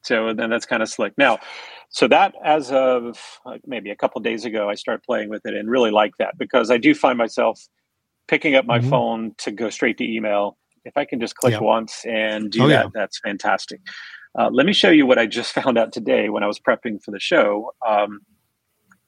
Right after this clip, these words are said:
Speaker 1: which I didn't know could happen. If I go back to Lock Launcher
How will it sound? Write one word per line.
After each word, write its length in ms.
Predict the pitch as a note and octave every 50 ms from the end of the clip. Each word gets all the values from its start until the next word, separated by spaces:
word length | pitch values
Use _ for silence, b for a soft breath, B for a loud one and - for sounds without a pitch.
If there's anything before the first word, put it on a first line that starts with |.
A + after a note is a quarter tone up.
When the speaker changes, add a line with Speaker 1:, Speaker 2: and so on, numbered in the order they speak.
| _ _ _ _
Speaker 1:
which 260 | - - A#2 G#2+ - -
I 60 | -
didn't 260 | - D#3+ F3 D3+ A2
know 240 | G2 F#2 F#2 G2+ G2+
could 160 | - - A2
happen. 460 | F#2+ G2 G#2 G2 - - G#2 G#2+ A2 -
If 100 | - -
I 80 | D3+ E3
go 120 | D#3+ E3
back 280 | C3+ C3 C3+ C3+ - -
to 80 | - B2
Lock 320 | A#2 A#2+ A#2+ A#2+ - -
Launcher 600 | A2+ G#2 F#2+ F#2+ G2 - - G2 G2+ G#2+ B2+ -